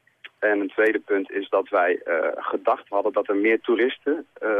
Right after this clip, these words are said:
een bezoek zouden brengen aan Voetbal Experience. En dat,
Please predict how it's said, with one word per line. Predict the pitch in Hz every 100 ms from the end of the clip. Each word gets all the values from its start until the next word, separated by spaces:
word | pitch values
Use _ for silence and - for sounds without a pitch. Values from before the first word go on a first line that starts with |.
| 101
een | - 104
bezoek | 110 123
zouden | - 104 98
brengen | 101 95
aan | 92
Voetbal | - 98 95
Experience. | - 98 87 90 113 - - - - - _
En | - 98
dat, | 95 98